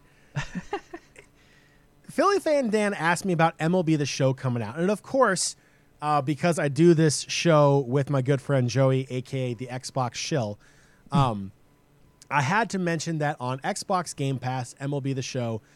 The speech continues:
for the third year in a row, is gonna be included on launch day in Game Pass.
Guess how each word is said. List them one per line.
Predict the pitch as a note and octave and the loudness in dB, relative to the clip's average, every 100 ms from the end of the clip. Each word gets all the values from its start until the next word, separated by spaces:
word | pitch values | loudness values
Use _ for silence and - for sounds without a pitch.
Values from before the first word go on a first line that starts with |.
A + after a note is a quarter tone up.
| _ | _
for | - C3+ | -8 -8
the | |
third | B2 E3+ E3 D#3 | -4 0 0 0
year | D3 | 0
in | C#3 | 0
a | C3 | 0
row, | A#2 A2+ A#2 C3 | -2 -2 -4 -6
is | B2 | -8
gonna | B2+ C3+ | -4 -4
be | C3 | -6
included | B2 B2 - F3+ E3 D#3 | -10 -6 2 2 2 0
on | C#3+ D3 | -2 -2
launch | C3+ C3 B2 | 0 -2 -4
day | - B2 A#2+ - _ _ _ _ - | -6 -6 -6 -10 _ _ _ _ -4
in | D#3+ C#3+ | 0 0
Game | B2+ A#2 | -2 -4
Pass. | G#2 F#2 - - | -8 -14 -12 -12